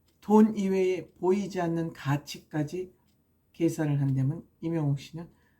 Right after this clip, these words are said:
임영웅 씨의 몸값을 숫자로 표현하는 것은 좀 부적절하다, 부적절하다,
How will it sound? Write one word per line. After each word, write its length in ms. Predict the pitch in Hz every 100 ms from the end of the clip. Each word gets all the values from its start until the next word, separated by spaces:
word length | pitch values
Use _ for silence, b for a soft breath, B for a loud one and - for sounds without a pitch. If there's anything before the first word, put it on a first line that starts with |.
| b -
임영웅 380 | 185 208 220 202
씨의 240 | - 190
몸값을 640 | 165 147 - 143 - 165 165
숫자로 760 | - - 247 240 - 220 208
표현하는 540 | - 202 180 160 143 135
것은 440 | 139 - 170 202 _ _ _ _ _ _ _ _ _ _ _ _ -
좀 280 | 185 143 - _ _ _ _ _
부적절하다, 920 | 165 208 208 - 190 143 135 151 - _ _ _ _ _ _ _ _ _ _
부적절하다, 840 | 170 175 165 156 147 143 160 -